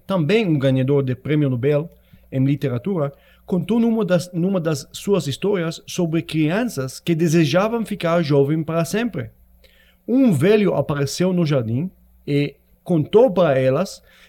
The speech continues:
que o segredo da juventude eterna está escondido embaixo do um dos arbustos. E para consegui-lo, elas devem evitar de pensar sobre es-, coelhos brancos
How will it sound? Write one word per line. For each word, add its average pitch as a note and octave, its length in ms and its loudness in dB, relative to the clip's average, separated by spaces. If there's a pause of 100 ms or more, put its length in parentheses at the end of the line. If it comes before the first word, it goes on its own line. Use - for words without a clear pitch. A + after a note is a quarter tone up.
(120)
que F3+ 140 0
o D#3+ 100 4
segredo E3 640 2
da D3 240 0
juventude C#3+ 800 0
eterna F3+ 600 0 (320)
está G3 320 -2
escondido F#3 840 0
embaixo G3 760 0 (380)
do D3 460 0
um B3+ 240 4
dos G3 200 4
arbustos. D#3+ 800 -2 (420)
E E3 140 2
para D#3 220 -2
consegui-lo, D3 840 0 (460)
elas A3 400 4
devem G3+ 400 2
evitar A3+ 640 4
de C4+ 100 -2
pensar F#3 560 0
sobre F#3+ 480 -2
es-, D3 140 -4 (160)
coelhos F#3+ 600 0
brancos E3+ 680 -2